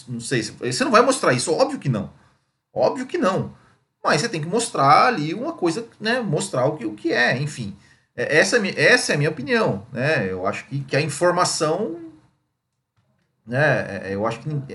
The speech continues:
é, é, é, ninguém precisa ser insensível ao ponto de, de mostrar o, de mostrar uma coisa, uma imagem, é, é, enfim, é, mas, mas agora, ter, ter mostrado aqu-, aquela primeira ima-, aquela imagem que a gente viu, a gente viu a imagem do, da batida,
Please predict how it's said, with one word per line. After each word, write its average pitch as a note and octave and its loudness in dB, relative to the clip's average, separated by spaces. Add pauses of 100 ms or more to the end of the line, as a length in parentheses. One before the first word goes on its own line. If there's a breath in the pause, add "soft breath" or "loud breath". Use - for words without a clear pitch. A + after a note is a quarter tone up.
é, G#2 -6 (560 loud breath)
é, G2 -2
é, G2 -2
ninguém A#2 -4
precisa F3 -4
ser - -2
insensível E3+ 0
ao A#3+ 6
ponto G3+ -4
de, B3 -8 (120)
de E3+ -8
mostrar G3+ 2
o, - -4 (120)
de E3+ -16
mostrar E3 -2
uma G3+ -4
coisa, G3 -2
uma F3+ -6
imagem, A2+ -4 (1160)
é, G#2 -4
é, - -4
enfim, A2 -6 (300)
é, F2+ -14
mas, A#2+ -2
mas A#2 -4
agora, A2+ 2 (140)
ter, D#3+ 2
ter F#3 4
mostrado E3+ 2
aqu-, C3+ -2
aquela E3 4
primeira F#3+ 0
ima-, C3+ 0
aquela G3 2
imagem F#3 2
que D#3 -6
a C#3 -2
gente D3 -6
viu, C3+ -2
a - -2
gente F#3 -4
viu B3 0
a F#3 6
imagem G2+ -4
do, F#2 -12
da F2+ -12
batida, - -10